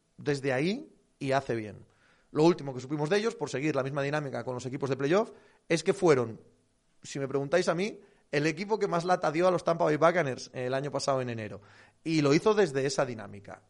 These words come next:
Si consigues tener presión sobre la línea ofensiva de Tampa, ojo, puedes conseguirlo sobre cualquiera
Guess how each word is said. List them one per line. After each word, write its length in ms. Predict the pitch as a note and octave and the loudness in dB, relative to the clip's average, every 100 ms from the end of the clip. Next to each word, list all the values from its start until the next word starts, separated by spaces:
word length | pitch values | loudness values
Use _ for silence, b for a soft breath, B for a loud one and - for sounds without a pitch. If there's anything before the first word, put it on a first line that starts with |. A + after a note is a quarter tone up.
| _ | _
Si 280 | - - E3+ | -8 -4 -2
consigues 800 | E3+ E3+ A#3 G#3+ A2+ - - - | -2 -2 -4 -4 -6 -10 -14 -8
tener 500 | C#3+ F3 D#3+ - - | -2 2 0 -2 -6
presión 560 | D3+ C#3+ D#3 A#2+ G#2 - b b b | -4 -2 -4 -4 -8 -18 b b b
sobre 560 | - C#3 C3+ C3 B2+ | -2 0 2 2 2
la 120 | C3 | 0
línea 240 | C#3 F#3 F#3 | 0 0 0
ofensiva 360 | D#3 C#3+ D3+ | -2 -4 -2
de 100 | C3 | 0
Tampa, 600 | B2+ F3 G3 G3+ G3 - _ _ | 0 0 0 -2 -2 -6 _ _
ojo, 380 | - G2+ E2+ D#2+ _ _ _ _ _ _ | -6 -6 -8 -16 _ _ _ _ _ _
puedes 300 | D#3 F3+ F#3+ | 0 0 0
conseguirlo 680 | F3+ D#3+ D3+ E3+ F#3+ G3+ G3+ | -2 -4 -4 -4 -4 -6 -6
sobre 360 | - D3+ B2+ A#2+ | -10 -6 -6 -6
cualquiera 720 | B2 A#2+ A2+ - A#2+ - | -6 -6 -6 -8 -10 -10